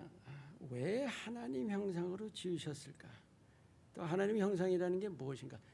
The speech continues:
결론부터 말씀드리면 이거예요. 하나님께서 우리를 하나님의 형상으로 만드신 뜻은 우리를 통해 하나님이 드러나시기를 원하시는 거예요.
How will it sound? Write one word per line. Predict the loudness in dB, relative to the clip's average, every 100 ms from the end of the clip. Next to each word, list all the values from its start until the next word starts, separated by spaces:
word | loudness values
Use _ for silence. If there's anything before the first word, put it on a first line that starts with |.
| -4
결론부터 | 2 2 2 4
말씀드리면 | 4 4 2 2 2 0
이거예요. | -2 -4 -10 -14 -20 -20 -20 -20 -20 2
하나님께서 | 6 6 8 8 8
우리를 | 8 10 8
하나님의 | 8 4 6 8
형상으로 | 8 8 6 6 4
만드신 | 4 4 2 0 0
뜻은 | 2 4 6 4 -2 -16 -20 -20 -20 -20 -20 -20 -20 -20 -20 -20 -20 -20 -4
우리를 | -2 0 -2
통해 | -4 -2 -2
하나님이 | -2 -2 -2 -2 -4
드러나시기를 | -6 -8 -4 -4 -4 -8 -10 -8 -6
원하시는 | -4 -4 -4 -6 -12
거예요. | -14 -18